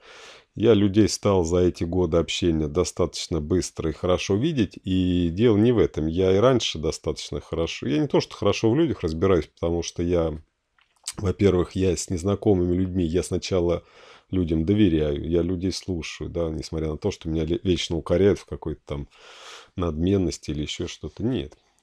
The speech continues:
Кто со мной лично общался, просто со всеми по-разному приходилось стыковаться, даже в первый раз при разных обстоятельствах и условиях.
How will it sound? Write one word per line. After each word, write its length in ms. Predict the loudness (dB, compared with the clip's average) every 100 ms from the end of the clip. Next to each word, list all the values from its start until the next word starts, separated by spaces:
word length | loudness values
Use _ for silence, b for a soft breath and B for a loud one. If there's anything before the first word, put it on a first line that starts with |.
| _
Кто 180 | -10 -8
со 180 | -4 -2
мной 180 | 0 0
лично 320 | -2 -2 -4
общался, 360 | 0 0 0 -2
просто 300 | -6 -4 -6
со 20 |
всеми 240 | -2 -2
по-разному 560 | 0 2 2 0 -4 -4
приходилось 680 | -4 -4 -4 -4 -4 -4 -8
стыковаться, 840 | -10 -6 -6 0 4 6 4 -2
даже 220 | -6 -6
в 60 | -6
первый 320 | -4 0 2 2
раз 240 | 0 -4
при 180 | -6 -4
разных 400 | -2 -4 -8 -12
обстоятельствах 600 | -14 -6 -6 -6 -16 -10
и 40 | -10
условиях. 520 | -4 -4 -4 -6